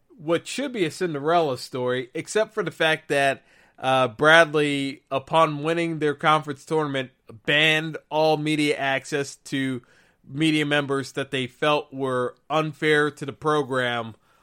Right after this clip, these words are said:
when they had eight losing consecutive seasons in a row. So, uh, instead of having a sweetheart story, it's more of which team has more baggage from a public relations standpoint, 'cause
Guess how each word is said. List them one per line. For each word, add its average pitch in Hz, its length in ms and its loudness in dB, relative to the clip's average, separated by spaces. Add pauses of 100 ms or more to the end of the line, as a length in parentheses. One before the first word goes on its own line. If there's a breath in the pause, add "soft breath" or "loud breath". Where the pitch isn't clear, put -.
(120)
when 135 480 -2
they 139 180 2
had 139 520 2
eight 151 260 -6
losing 143 420 -2
consecutive 135 480 -4
seasons 131 460 -8
in 123 100 -6
a 117 80 -8
row. 110 480 -4
So, 143 400 0 (440 soft breath)
uh, 151 420 4 (260)
instead 240 380 0
of 214 100 6
having 170 320 6
a 139 340 -2
sweetheart 196 580 2
story, 139 600 -4
it's 185 320 -4
more 165 640 2
of 131 460 0 (400)
which 185 380 -2
team 175 300 0
has 156 300 2
more 151 300 2
baggage 143 540 0
from 131 380 -4
a 131 200 -6
public 143 460 -4
relations 127 520 -6
standpoint, 113 600 -14
'cause 120 280 -14